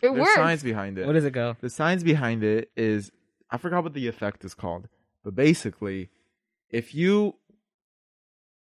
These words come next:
Speaker 1: visualize something, if you notice something, if you start saying, "You know what? I wanna find, I wanna be happy. I wanna be happy and I wanna be really, really happy." You f-,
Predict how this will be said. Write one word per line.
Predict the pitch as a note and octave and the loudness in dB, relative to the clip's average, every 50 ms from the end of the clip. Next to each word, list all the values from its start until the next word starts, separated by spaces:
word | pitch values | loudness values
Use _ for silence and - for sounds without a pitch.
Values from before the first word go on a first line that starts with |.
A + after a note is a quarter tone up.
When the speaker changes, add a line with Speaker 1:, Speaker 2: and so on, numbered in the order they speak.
| _ _ _ - | _ _ _ -8
Speaker 1:
visualize | B2+ A#2+ C3 C3+ B2+ C3 B2+ A2+ G#2+ G#2 | 0 4 4 4 6 6 4 4 4 2
something, | - A2 G2 F#2 - F#2+ G2 G#2 | 0 -4 -6 -4 -4 -6 -6 -4
if | G#2+ G#2 A#2+ | -6 -2 4
you | D3 D3+ | 6 6
notice | C#3 A#2 A#2 A#2+ B2 A#2+ A#2 - | 6 8 8 8 8 6 6 4
something, | - G#2+ F#2 F2 - G#2 G#2 | 2 -2 -2 0 0 0 0
if | G#2+ G#2 | 0 2
you | B2 B2 | 0 2
start | - C#3+ B2+ A#2+ - | 4 4 4 4 4
saying, | - A#2+ A#2 A2+ A2+ | 2 0 0 0 0
"You | B2 C#3 | 2 4
know | D#3 E3 | 6 6
what? | C#3 C#3 C#3+ D3+ F3+ - _ _ _ _ - - - | 10 10 10 10 10 8 _ _ _ _ -8 2 6
I | A#2 C#3 | 8 10
wanna | D3+ D#3+ E3 D#3+ C3+ | 12 12 12 10 10
find, | - - C#3 C3 C3 C3 C3 B2+ B2 - _ _ _ _ _ _ _ _ _ _ - | 8 8 8 8 8 8 6 4 2 -2 _ _ _ _ _ _ _ _ _ _ 2
I | A#2 | 4
wanna | B2+ D3 D#3 D3+ | 6 8 8 8
be | A#2+ A#2+ A2 | 8 8 8
happy. | A#2+ A#2+ A2+ G#2+ - A2 G2+ F#2 F#2+ G#2+ B2+ _ - | 8 8 6 6 6 4 2 2 0 -4 -8 _ 0
I | - | 2
wanna | A#2 C3 C3+ B2 | 4 6 6 4
be | - - A2+ A2+ | 4 4 4 6
happy | A#2+ A2+ G#2+ G#2+ - A#2 | 6 6 6 4 4 4
and | G#2+ G2 | 4 4
I | G2 | 4
wanna | G2+ G2+ | 4 4
be | G2+ G2+ G2 | 4 4 4
really, | F#2+ G#2+ G#2+ A2 | 6 6 6 8
really | G#2 G#2 G2+ G#2 A2 | 8 6 6 6 6
happy." | A#2 G2 F#2 - G2 | 4 2 2 0 -2
You | F#2+ G2 | -6 -6
f-, | G2 _ | -8 _